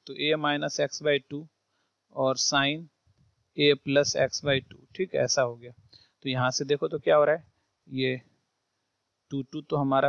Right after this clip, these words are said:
कट गया, टू टू हमारा कट गया, और यहाँ से क्या हो रहा है,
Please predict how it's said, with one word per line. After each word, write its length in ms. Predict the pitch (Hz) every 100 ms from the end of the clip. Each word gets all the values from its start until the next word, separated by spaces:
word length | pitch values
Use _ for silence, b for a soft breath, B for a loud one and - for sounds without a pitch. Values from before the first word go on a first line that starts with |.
| -
कट 180 | 143 135
गया, 260 | 139 165 156 _ _ _ _ _ _ _ _ _ _ _ _ -
टू 100 | 139
टू 180 | 131 147
हमारा 380 | 139 135 135 175 _ _ _ _ _ _ _ _ _ _ _ _ _ _ _ -
कट 160 | 131 127
गया, 240 | 123 117 _ _ _ _ _ _ _ _ _ _
और 340 | 147 135 127 127
यहाँ 260 | 127 127 143
से 140 | 156
क्या 160 | 147 156
हो 80 | 143
रहा 100 |
है, 100 | 156